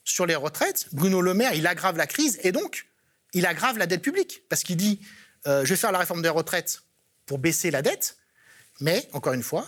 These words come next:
si vous faites peur aux gens, s'il n'y a pas de consommation, si les entreprises font faillite, elles ne payent pas d'impôts, les recettes de l'État diminuent, d'un côté. À l'inverse, les dépenses de l'État augmentent,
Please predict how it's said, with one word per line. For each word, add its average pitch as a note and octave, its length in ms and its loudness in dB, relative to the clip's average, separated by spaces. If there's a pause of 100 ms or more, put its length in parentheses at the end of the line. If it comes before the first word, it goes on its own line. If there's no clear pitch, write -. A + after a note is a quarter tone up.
(140)
si - 180 -2
vous D#3 60 -4
faites C3+ 180 -4
peur D3 180 0
aux C3 60 0
gens, D#3 180 -4 (640)
s'il - 200 -4
n'y E3 40 4
a D#3 40 2
pas D#3+ 120 0
de D#3 60 -8
consommation, C3+ 560 -6 (420)
si - 160 -2
les F3+ 80 4
entreprises D#3+ 420 0
font C#3 100 -6
faillite, - 440 0 (320)
elles D#3 120 0
ne D3+ 40 -4
payent D3 140 0
pas B2 140 0
d'impôts, A#2+ 360 -4 (460)
les D#3 80 4
recettes E3 340 2
de C#3 80 -2
l'État C3 280 0
diminuent, B2+ 400 -2 (440)
d'un A#2+ 100 -4
côté. A3+ 320 -2 (420)
À E3 100 2
l'inverse, E3 400 0
les C3 80 -6
dépenses F#3+ 380 0
de D3 60 0
l'État D3 240 0
augmentent, C#3+ 460 -2